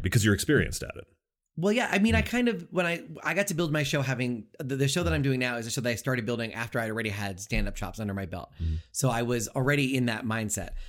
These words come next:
Speaker 2: But I kind of write the script first. I'm like, "What's the funniest thing that could happen?
Speaker 1: Mm.
Speaker 2: What are, what is the funniest moments that could happen in this trick?" And yes, there's a, once you get it on stage, there's, you know, there's so many things that happen where you realize the audience is telling you, "No, go this way with the trick," or "Go this way."
Speaker 1: Yeah.
Speaker 2: Um,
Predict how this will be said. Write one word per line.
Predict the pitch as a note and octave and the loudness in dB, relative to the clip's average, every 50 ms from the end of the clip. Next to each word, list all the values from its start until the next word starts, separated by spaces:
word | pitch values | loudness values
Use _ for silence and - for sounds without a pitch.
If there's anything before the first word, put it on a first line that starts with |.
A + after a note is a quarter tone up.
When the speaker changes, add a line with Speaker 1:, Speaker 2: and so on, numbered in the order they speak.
| - - - | -12 -4 0
Speaker 2:
But | D3+ D3+ | 0 2
I | C3+ E3 F#3 | 2 2 0
kind | - G3 A3 G#3+ | 0 0 0 2
of | D#3+ | 2
write | C3+ D#3 D#3 D#3+ | 0 -2 0 -2
the | E3 | -4
script | - - - D3+ C#3+ - | -4 -2 -2 -2 -4 -2
first. | - - D3 E3+ C#3+ - B2 | -4 -2 -2 -2 -2 -2 -2
I'm | |
like, | B2+ B2 G#2+ | -4 -2 -2
"What's | C3 C#3 C3+ | -2 -2 -2
the | - D3 | -2 -4
funniest | - - D3 D3 D3 C#3+ C#3+ | -2 0 0 2 2 2 2
thing | D3+ D3 C#3 | 2 2 2
that | C3+ C3+ | 2 4
could | - C3 | 6 8
happen? | B2 B2+ B2+ B2+ B2+ - G#2 - - - | 8 8 6 4 2 0 -4 -8 -8 -8
Speaker 1:
Mm. | - - D#2+ D#2+ - - | -6 -4 -4 -4 -4 -2
Speaker 2:
What | B2+ C#3+ D#3 | 0 2 2
are, | E3 E3 D3+ | 2 2 2
what | D#3 D#3 D#3+ | 2 2 2
is | E3 D3 | 2 2
the | D#3 D3+ | 0 0
funniest | C#3 D#3 D3+ D3 C#3 C3+ - B2 | -2 0 0 2 0 0 2 2
moments | C3+ C3 C3+ C#3+ C3 B2 G#2+ - | 2 4 4 4 2 2 -2 -4
that | - A#2 - | -6 -4 -4
could | B2 A#2 | -4 -6
happen | G#2+ A#2+ A#2+ B2 - B2+ | -4 -4 -6 -6 -6 -6
in | A#2+ A2 G#2+ | -6 -6 -6
this | G#2+ - - | -6 -8 -8
trick?" | - - A#2+ F#2+ E2 D#2 - - - - - _ | -4 -4 -4 -2 -4 -6 -8 -12 -20 -20 -12 _
And | D#3 D#3 F3 | -2 2 2
yes, | F#3 F3 D3+ | 2 2 2
there's | C#3 D#3 D3 C#3+ | 0 -2 -2 -2
a, | D3+ - - - | -2 -4 -6 -4
once | D#3 E3+ G3+ F#3+ | -2 0 2 2
you | F#3 C#3+ | 2 2
get | D3+ C#3+ | 2 2
it | C#3 C#3 | 2 0
on | B2 A#2 | 0 0
stage, | A2 - - B2+ B2+ A#2+ A2 G2 F#2+ | -2 0 2 2 2 2 2 0 -2
there's, | A2+ A2+ G2 A2 - _ | -4 -4 -6 -6 -8 _
you | C#3 A#2 | -6 -6
know, | G2+ F2+ - - _ _ _ _ | -6 -6 -10 -16 _ _ _ _
there's | - C#3 D3 | -2 0 2
so | F3+ | 4
many | E3 D#3+ | 4 2
things | C#3 D#3+ D3+ C#3 C3 | 2 2 0 0 0
that | B2 G#2+ | 0 0
happen | A#2 A#2+ A#2+ - A#2+ | -2 -4 -4 -4 -4
where | A2+ A2 | -4 -4
you | A2 G#2+ A#2+ A#2 G#2+ | -4 -4 -4 -4 -2
realize | A#2 C3 B2 A#2 G#2+ | 0 2 2 2 0
the | G#2+ A2 | 0 -2
audience | G#2+ A2+ A#2 G#2+ | -4 -4 -6 -6
is | A2 | -6
telling | - A2+ A2+ G#2+ | -6 -4 -4 -2
you, | G#2 G#2 | -2 -2
"No, | A#2 G#2+ | -2 -2
go | F#2+ A#2+ A2+ | -2 -2 0
this | A2 A#2+ - - | 0 -2 -2 -2
way | G#2+ G#2 | -4 -4
with | G2+ - | -4 -8
the | - | -10
trick," | - - G#2+ F#2+ F#2 - _ - _ _ | -10 -10 -10 -10 -12 -14 _ -20 _ _
or | - G#2+ | -6 -2
"Go | B2+ C3+ B2 A#2+ B2 | 0 0 0 0 -4
this | B2+ A2+ C#3 C3+ C3+ - | -2 0 0 0 0 0
way." | A2+ G#2 G#2 - - _ - | -2 -4 -6 -8 -12 _ -4
Speaker 1:
Yeah. | - A#2 A2+ | -2 -2 0
Speaker 2:
Um, | A2 G#2+ G#2 | 0 -2 -4